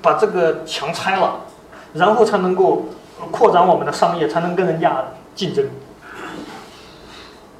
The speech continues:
这不就是一个小小的小上海计划了吗？他知道该拆城墙了，他知道要扩大城市规模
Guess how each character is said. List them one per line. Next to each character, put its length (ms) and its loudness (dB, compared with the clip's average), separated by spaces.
这 120 -4
不 100 -4
就 140 -6
是 120 -4
一 100 -2
个 100 2
小 420 4
小 280 2
的 240 0
小 220 0
上 180 -2
海 140 -2
计 100 -8
划 200 -4
了 100 -8
吗？ 80 -10
他 160 -4
知 140 -6
道 120 0
该 120 0
拆 240 -2
城 160 -4
墙 180 -4
了， 260 -4
他 120 -6
知 200 -8
道 140 4
要 120 2
扩 460 0
大 180 0
城 240 -8
市 140 -8
规 180 -4
模 300 -10